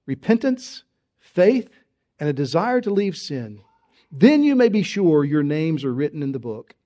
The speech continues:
and you may be sure also that you are elected and predestinated to everlasting life." So keep repenting. Keep trusting Christ.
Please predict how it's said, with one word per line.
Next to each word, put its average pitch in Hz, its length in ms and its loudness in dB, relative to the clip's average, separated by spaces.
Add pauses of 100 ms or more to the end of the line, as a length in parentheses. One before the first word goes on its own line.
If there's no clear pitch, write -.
(440)
and 131 80 -12
you 143 100 -2
may 160 140 0
be 156 160 -4
sure 151 300 -4
also 117 440 -6
that 113 140 -10
you 123 140 -10
are 117 80 -6
elected 131 500 -8
and 113 140 -10
predestinated 107 840 -12
to 117 120 -16
everlasting 107 580 -14
life." 98 440 -20 (1600)
So 143 180 -6
keep 185 280 -6
repenting. 151 460 -10 (1080)
Keep 190 220 -8
trusting 147 420 -6
Christ. - 600 -16